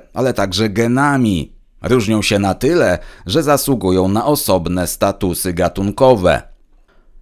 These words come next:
Żyrafy to także doskonały przykład tego, jak różnicują się i jak powstają nowe gatunki.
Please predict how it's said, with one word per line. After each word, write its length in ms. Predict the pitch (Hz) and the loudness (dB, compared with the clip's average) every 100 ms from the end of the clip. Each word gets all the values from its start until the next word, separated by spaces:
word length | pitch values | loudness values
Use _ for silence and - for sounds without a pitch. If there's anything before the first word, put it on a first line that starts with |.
| - | -8
Żyrafy 640 | 90 143 190 190 - 170 | -2 0 2 0 0 0
to 120 | 139 | 0
także 320 | 120 110 107 104 | 0 0 0 2
doskonały 580 | 123 - 131 104 104 | 0 2 2 2 2
przykład 480 | 98 117 - 98 - | 0 -4 -2 -2 -2
tego, 460 | 139 147 131 117 95 | -2 0 2 2 2
jak 260 | 127 156 | 2 2
różnicują 800 | 151 156 123 123 - 175 165 110 | 0 0 0 0 0 2 2 2
się 300 | 101 92 90 | 0 -2 -2
i 80 | 87 | 0
jak 220 | 160 139 | 0 0
powstają 540 | - 131 - 90 95 107 | 0 -2 -2 0 2 2
nowe 360 | 98 87 95 | 2 2 0
gatunki. 880 | 92 107 - 139 123 107 92 69 - | 2 0 2 2 2 0 -2 -4 -6